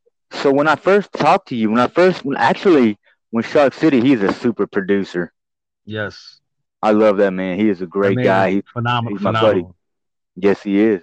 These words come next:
Speaker 1: very much. Shout out to Sh-, Shark City,
Speaker 2: Yes,
Speaker 1: super
Speaker 2: sir.
Speaker 1: producer.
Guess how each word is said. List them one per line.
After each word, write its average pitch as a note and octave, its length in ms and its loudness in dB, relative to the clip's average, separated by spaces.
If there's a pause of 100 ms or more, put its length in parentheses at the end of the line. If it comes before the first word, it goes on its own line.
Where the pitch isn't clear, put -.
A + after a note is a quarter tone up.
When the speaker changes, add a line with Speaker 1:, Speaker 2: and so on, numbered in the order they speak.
(100)
Speaker 1:
very G2 160 0
much. G2+ 260 -2 (240)
Shout G2+ 180 2
out G#2 180 2
to F#2+ 100 -4
Sh-, - 100 -20 (320)
Shark A#2+ 300 0
City, A#2+ 360 2 (600)
Speaker 2:
Yes, F2 160 -18
Speaker 1:
super G#2+ 180 -2
Speaker 2:
sir. B2 160 -4
Speaker 1:
producer. G#2+ 480 -4